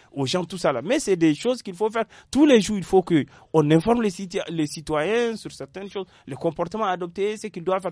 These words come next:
Le civisme, on doit inculquer ça au peuple. Il faut éduquer le peuple. Et c'est à travers ça, à travers leurs canaux et d'autres moyens. L'État également, avec ce qu'il a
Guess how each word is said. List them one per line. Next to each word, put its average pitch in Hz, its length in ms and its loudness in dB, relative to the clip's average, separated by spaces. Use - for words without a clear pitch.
Le 147 100 -4
civisme, 226 540 -4
on 156 120 -4
doit 165 340 0
inculquer 233 400 -8
ça - 180 -10
au - 60 -12
peuple. - 220 -12
Il - 60 -16
faut - 200 -12
éduquer 220 380 -8
le 240 120 -8
peuple. 226 320 -8
Et 156 60 -6
c'est - 140 -12
à - 80 -12
travers 190 340 -12
ça, - 120 -6
à 139 80 -4
travers 143 280 0
leurs 208 220 0
canaux 208 400 -2
et 147 100 0
d'autres 196 320 0
moyens. 185 420 2
L'État 147 260 0
également, 139 380 0
avec 151 260 2
ce 156 120 -4
qu'il 120 280 -6
a 113 220 -4